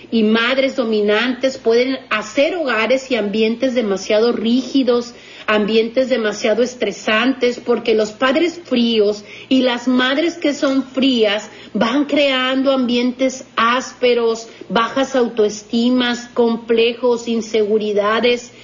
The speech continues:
Y la sabiduría significa dar a entender a los hijos que son amados y que son lo más valioso que tenemos, porque esa es la verdad.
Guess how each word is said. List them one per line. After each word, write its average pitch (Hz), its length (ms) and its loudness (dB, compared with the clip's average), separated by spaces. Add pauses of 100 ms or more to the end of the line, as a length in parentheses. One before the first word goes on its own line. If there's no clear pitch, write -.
(200)
Y 240 60 2
la 254 140 2
sabiduría 262 880 0
significa 262 880 0
dar 262 240 0
a 294 60 2
entender 254 680 0
a 294 80 -2
los 254 360 -2
hijos 269 500 0 (260)
que 254 160 2
son 277 360 0
amados 285 720 0
y 277 80 0
que 262 160 0
son 254 260 0
lo 285 80 2
más 285 260 0
valioso 294 560 0
que 302 120 -2
tenemos, 262 440 0
porque 262 320 -2
esa 262 200 -2
es 277 80 -2
la 262 160 0
verdad. 208 640 0